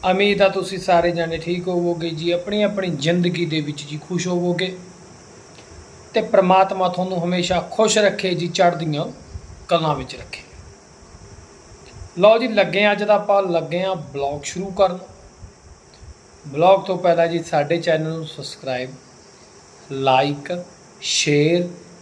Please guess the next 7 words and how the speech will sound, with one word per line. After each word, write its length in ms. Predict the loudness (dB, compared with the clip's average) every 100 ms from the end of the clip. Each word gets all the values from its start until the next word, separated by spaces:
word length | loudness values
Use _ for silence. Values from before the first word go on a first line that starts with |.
| -10 -2
ਕੁਮੈਂਟ 560 | 0 2 4 4 2
ਜ਼ਰੂਰ 400 | -4 -2 -2 2
ਕਰ 120 | 4 4
ਦਿਆ 220 | 4 0
ਕਰੋ 220 | -2 -8
ਜੀ। 180 | -10 -14 -20 -20 -20 -20 -20 -20 -20 -20 -20 -20 -20 -20 -20 -20 -20 -20 -20 -14 -6
ਤੇ 460 | -2 -2 -2 -6